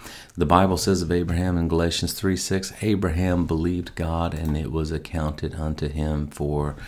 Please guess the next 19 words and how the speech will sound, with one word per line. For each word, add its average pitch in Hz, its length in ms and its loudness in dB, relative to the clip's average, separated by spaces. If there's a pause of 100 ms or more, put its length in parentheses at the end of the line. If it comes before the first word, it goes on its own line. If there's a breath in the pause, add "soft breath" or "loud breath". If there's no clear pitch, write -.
(360 loud breath)
righteousness." 71 1200 -2 (360 loud breath)
Think 127 200 6
about 85 300 2
that 73 240 0
for 69 160 -2
a 65 40 0
moment. 65 360 -2 (440 loud breath)
If 95 220 4
the 95 80 4
law 98 400 2
could - 180 2
save, - 640 -2 (240 loud breath)
why 80 400 4
did 95 220 -2
Jesus 85 560 -2 (400)
go 73 180 2
to 69 100 -2
the 64 80 -8
cross? 82 500 -4